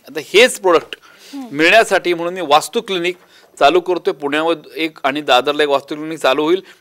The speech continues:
त्या स्वतःच्या घराचा plan तुम्ही जाऊन दाखवू शकता. तुमचं घर किती आजार आहे बाबा, त्याला काय केलं पाहिजे याचं solution त्या ठिकाणी असलेलं वास्तुवैद्य तुम्हाला guaranteedly देतील. आणि माझ्या भांडार रोडच्या पुण्याच्या ऑफिसमध्ये पण,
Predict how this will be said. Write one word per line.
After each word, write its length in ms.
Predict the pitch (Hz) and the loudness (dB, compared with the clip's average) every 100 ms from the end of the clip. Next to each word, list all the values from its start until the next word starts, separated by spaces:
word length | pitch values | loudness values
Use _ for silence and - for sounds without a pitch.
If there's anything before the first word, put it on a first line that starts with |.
| - | 2
त्या 140 | 175 202 | 4 4
स्वतःच्या 340 | 185 185 190 | 0 -2 -2
घराचा 360 | 175 165 170 190 | 0 2 2 0
plan 440 | - 147 190 147 | -2 2 2 0
तुम्ही 220 | 120 156 | -8 -8
जाऊन 240 | 151 151 170 | -2 0 2
दाखवू 300 | 147 - 180 | 0 0 -4
शकता. 320 | 190 175 185 | -6 -4 -4
तुमचं 280 | 175 170 190 | -4 -6 -6
घर 140 | 170 190 | -2 -2
किती 280 | 190 180 | -4 0
आजार 280 | 220 185 175 | 2 4 2
आहे 100 | 175 | 0
बाबा, 200 | 160 151 | 0 0
त्याला 140 | 165 185 | -2 0
काय 220 | 202 220 | 2 2
केलं 220 | 190 170 | 2 0
पाहिजे 380 | 156 151 143 151 - - - | 2 0 -2 -10 -14 -20 -8
याचं 180 | 143 185 | -6 -2
solution 440 | 202 185 170 175 160 | 4 4 4 -2 0
त्या 120 | 165 | 2
ठिकाणी 320 | 190 190 175 170 | 2 0 0 -2
असलेलं 220 | 175 160 | -2 0
वास्तुवैद्य 720 | 143 139 208 185 160 135 208 - - _ - | 0 0 0 0 0 -2 -4 -6 -20 _ -6
तुम्हाला 220 | 151 165 | 0 0
guaranteedly 580 | 147 131 151 165 151 160 | 2 2 2 -2 -4 -2
देतील. 400 | 151 143 175 196 196 - - | -4 -4 -6 -8 -12 -20 -8
आणि 120 | - | -6
माझ्या 240 | 180 185 190 | -2 0 0
भांडार 380 | 156 143 147 185 | 0 0 2 2
रोडच्या 340 | 180 170 180 | 2 0 -2
पुण्याच्या 360 | 170 156 175 185 | -2 -4 0 0
ऑफिसमध्ये 420 | 185 185 185 180 | 0 -4 -4 -2
पण, 220 | 202 214 | -2 -4